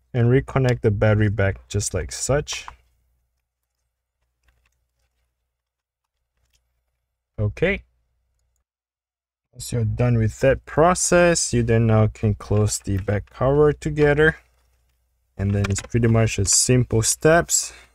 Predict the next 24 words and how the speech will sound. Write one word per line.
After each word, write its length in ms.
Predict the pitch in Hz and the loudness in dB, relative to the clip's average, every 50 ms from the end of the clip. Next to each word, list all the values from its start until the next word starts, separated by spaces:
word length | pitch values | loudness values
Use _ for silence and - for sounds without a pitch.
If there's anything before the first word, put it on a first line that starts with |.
| _ | _
You 140 | - 101 98 | -6 -4 -4
just 260 | 98 - 107 107 - | -2 -2 -2 -2 -2
have 240 | - - 101 104 - - | -2 -2 -2 -2 -4 -6
to 440 | - - - 113 104 104 107 104 101 - _ _ _ - - _ _ _ _ _ _ - _ _ _ | -10 -4 -2 0 2 2 0 0 -2 -6 _ _ _ -20 -20 _ _ _ _ _ _ -20 _ _ _
put 120 | - 87 | -4 -2
all 140 | 95 107 107 | -2 0 0
the 100 | 107 101 | 0 -2
screws 320 | - - - 117 113 107 | -4 -4 -2 -2 -2 -2
back 260 | - - 110 110 110 - | -2 -2 -2 -2 -2 -2
together. 440 | - 123 127 127 131 147 175 202 - _ - _ _ _ - - - _ _ _ _ _ _ _ _ _ _ - - _ _ - | -4 -2 0 0 2 2 2 0 -2 _ -18 _ _ _ -20 -20 -20 _ _ _ _ _ _ _ _ _ _ -20 -20 _ _ -4
And 320 | 127 123 123 123 120 117 | -2 -2 0 0 0 0
that 160 | 120 117 120 | 0 -2 -2
should 220 | - - 127 127 135 | -6 -6 -6 -2 0
do 140 | 165 185 | 2 2
it. 180 | 190 127 - - - _ _ _ _ _ _ _ _ _ _ _ - _ _ _ _ _ _ _ _ _ _ - | 2 2 0 -4 -12 _ _ _ _ _ _ _ _ _ _ _ -20 _ _ _ _ _ _ _ _ _ _ -8
All 180 | 113 113 113 | -6 -4 -2
right, 340 | 117 131 147 175 196 196 - - _ _ _ _ | 0 0 2 2 0 -2 -4 -12 _ _ _ _
so 180 | - - - 117 | -8 -4 0 0
I'm 80 | 113 123 | 0 2
gonna 180 | 131 123 101 - - - _ _ _ | 2 0 0 -2 -6 -12 _ _ _
stop 380 | - - - - 135 - - | -10 -4 0 0 0 0 2
the 140 | - 170 165 | 0 0 2
video 300 | 156 165 165 160 160 160 | 2 2 4 4 4 2
here. 460 | 156 - 147 151 147 147 143 147 139 | 2 2 4 4 6 6 4 2 0